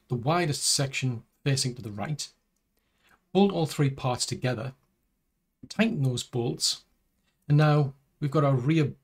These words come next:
bottom right corner assembled. Select the right pillar,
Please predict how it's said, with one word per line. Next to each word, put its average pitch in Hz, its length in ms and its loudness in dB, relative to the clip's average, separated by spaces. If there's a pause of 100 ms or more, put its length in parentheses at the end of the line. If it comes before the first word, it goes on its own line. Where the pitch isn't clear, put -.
bottom 151 300 -2
right 139 260 0
corner 170 340 0
assembled. 113 540 -6 (2250)
Select 240 360 0
the 247 60 -2
right 214 280 0
pillar, 139 280 -4